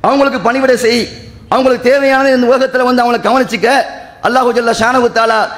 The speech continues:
இந்த நன்மையை உனக்கு அங்கு தருவான் என்று நபிகள் பெருமகனார் ஸல்லல்லாஹு அலைஹி வஸல்லம் அவர்கள் தாய் தந்தைக்கு செய்கின்ற பணிவிடையை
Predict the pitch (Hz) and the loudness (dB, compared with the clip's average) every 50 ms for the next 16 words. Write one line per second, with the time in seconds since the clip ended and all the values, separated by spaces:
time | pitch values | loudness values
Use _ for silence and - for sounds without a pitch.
0 | - - - - - 156 214 254 277 269 277 247 240 254 269 277 285 285 269 254 | -16 -18 -18 -6 -2 0 2 2 2 2 2 2 0 0 2 2 2 2 2 2
1 | 254 254 202 220 - 196 247 277 294 294 190 240 247 247 247 240 233 226 220 220 | 2 0 0 -2 -2 -2 0 -2 -2 0 0 0 0 0 0 0 -2 -2 -2 0
2 | 208 226 214 196 - - - - - - - 208 220 254 277 269 214 226 247 240 | 2 2 2 0 -2 -6 -16 -18 -8 -4 -2 0 2 2 0 0 0 0 0 0
3 | 240 233 226 220 226 220 220 - - 185 214 247 240 233 233 226 214 202 202 208 | 0 0 0 2 2 2 0 0 0 0 0 0 0 2 0 0 0 0 0 0
4 | 208 208 226 277 294 - - - - - - - - - - 185 196 233 269 285 | 0 0 0 0 -2 -2 -6 -12 -14 -18 -20 -20 -8 -4 -2 0 0 0 0 0
5 | - 240 254 254 247 254 190 247 233 - 240 226 226 226 220 233 226 - - 196 | 0 0 0 0 0 0 0 -2 -2 0 0 0 0 0 0 -2 -2 0 0 0
6 | 247 277 277 277 269 269 269 262 254 | 2 2 2 2 2 2 2 0 0